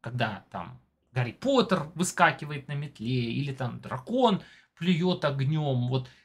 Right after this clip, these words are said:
И перед этим вот н-, набирает, набирает саспенс. И мне кажется, что в чём-то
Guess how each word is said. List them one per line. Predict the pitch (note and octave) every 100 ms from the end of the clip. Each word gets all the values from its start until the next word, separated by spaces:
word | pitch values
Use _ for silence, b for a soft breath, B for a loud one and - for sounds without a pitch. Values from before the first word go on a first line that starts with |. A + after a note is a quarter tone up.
| _ _ _ _
И | -
перед | - F#3+ F3+
этим | D4 A#3
вот | D3 C3 - _ - _
н-, | D#3 - -
набирает, | C3 B2+ B2+ E3+ B3 G3+
набирает | C3+ B2+ C3+ D3 C#3+
саспенс. | C#3 - - F#2 - - - _ _ _ _ _ _ _ _ F3
И | F3+ F3+ F3 E3 E3 D#3 D3
мне | C#3+ C#3+ C#3+ D3+
кажется, | - F#3 F#3 F3+
что | - - F3 D#3+ D3 - _ _ _
в | - -
чём-то | - - C#3 C#3 G#3+ A#3+ B3+ A#3+